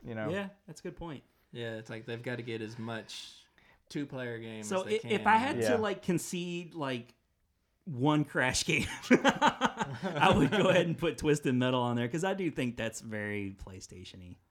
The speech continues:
Speaker 1: The first one or the second one?
Speaker 2: Uh, the second one.
Speaker 1: Yeah.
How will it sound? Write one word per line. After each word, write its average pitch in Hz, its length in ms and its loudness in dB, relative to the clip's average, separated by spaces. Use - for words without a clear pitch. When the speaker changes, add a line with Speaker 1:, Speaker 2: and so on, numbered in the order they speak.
Speaker 1:
The 143 80 -2
first 156 280 2
one 151 140 -2
or 123 60 -2
the 110 100 -4
second 95 260 -6
one? 95 140 -16
Speaker 2:
Uh, 139 60 -2
the 131 80 2
second 92 320 -6
one. 85 140 -18
Speaker 1:
Yeah. 120 120 -18